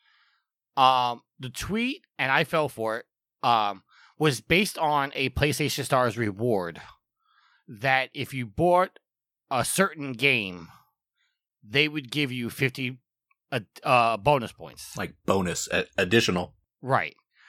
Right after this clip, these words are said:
Speaker 1: So it's not fifty points for every seventy dollars you sold, uh, or you spend. Um, and I put, uh, and I updated the post to say, um,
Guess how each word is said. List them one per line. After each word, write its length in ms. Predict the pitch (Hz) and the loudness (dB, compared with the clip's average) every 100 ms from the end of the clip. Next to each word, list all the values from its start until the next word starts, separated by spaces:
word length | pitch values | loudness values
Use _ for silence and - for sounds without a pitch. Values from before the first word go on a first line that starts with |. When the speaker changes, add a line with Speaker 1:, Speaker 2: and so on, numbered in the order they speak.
| - - | -20 -12
Speaker 1:
So 280 | - 185 165 | 2 4 4
it's 220 | - - | -2 -4
not 380 | 196 220 240 - | 2 4 2 0
fifty 320 | 208 - 175 | 0 0 -6
points 380 | - 185 160 - | 0 2 2 -2
for 80 | |
every 220 | - 151 135 | -6 -4 -4
seventy 480 | - 165 151 143 | 0 0 0 -4
dollars 320 | 135 127 110 101 | 0 2 2 -2
you 100 | 104 | -8
sold, 460 | - 165 107 95 - - - _ _ | 0 0 0 -6 -14 -20 -20 _ _
uh, 220 | - 131 127 | -4 -2 0
or 80 | 135 | -2
you 180 | 127 120 | -2 -4
spend. 460 | - 175 131 - - _ _ _ _ - | 0 4 4 2 -16 _ _ _ _ 4
Um, 360 | 131 123 120 | 6 6 2
and 100 | 147 | 2
I 80 | 143 | 2
put, 240 | 139 185 - | 2 -2 0
uh, 220 | 143 143 151 | -2 -2 -6
and 140 | 131 | -2
I 80 | 143 | 0
updated 420 | 151 135 143 131 | 0 0 -2 -2
the 60 | 107 | -2
post 240 | 151 123 | 0 0
to 60 | 117 | -2
say, 300 | - 123 120 | -2 -2 -2
um, 500 | 123 117 107 90 85 | 2 2 2 -4 -12